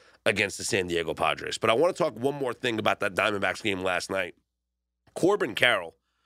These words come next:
the star sensation, rookie sensation for the Diamondbacks, who was not only the favorite to win the Rookie of the Year, but was the second favorite behind Ronald Acuna to win the M V P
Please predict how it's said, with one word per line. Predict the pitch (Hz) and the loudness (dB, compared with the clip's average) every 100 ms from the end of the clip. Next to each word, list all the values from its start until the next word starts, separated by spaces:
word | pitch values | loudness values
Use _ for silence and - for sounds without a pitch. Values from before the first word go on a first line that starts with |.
| _ _ _ _ - | _ _ _ _ -2
the | 120 107 | 0 0
star | 92 - - - - 127 120 110 104 - | -2 -4 -4 0 0 2 0 -2 -6 -12
sensation, | - 95 92 - - 76 - 92 | -10 -8 -6 -2 0 0 0 -2
rookie | 120 117 | -2 -4
sensation | 98 101 92 107 107 92 85 - - - | -4 -4 0 0 0 -4 -8 -16 -20 -2
for | 123 | 2
the | 101 | 4
Diamondbacks, | 101 104 90 92 87 - | 4 2 2 2 2 0
who | 123 | -2
was | 101 | 0
not | 107 160 196 | 2 2 2
only | 202 | 0
the | 127 | -2
favorite | 107 - 139 147 127 - | -10 -4 -2 -2 -4 -4
to | |
win | 117 120 | -2 0
the | 104 | 0
Rookie | 117 - | -2 -2
of | 98 | -2
the | 95 | -2
Year, | 107 87 78 _ - - _ | 0 -2 -6 _ -20 -20 _
but | 131 | 2
was | 127 123 | 2 0
the | 104 | -2
second | - - 185 151 107 | -2 0 0 0 -8
favorite | - 95 85 92 - | -4 -4 -2 -6 -4
behind | - 95 131 123 | 2 4 4 2
Ronald | 123 123 101 | 0 -2 -4
Acuna | - 135 92 87 - - - | -2 0 0 -6 -10 -14 -2
to | 143 | 0
win | 135 | 0
the | 120 - | -2 0
M | 180 170 | 2 2
V | 131 117 | -2 -4
P | - 226 143 - | -6 -6 -8 -12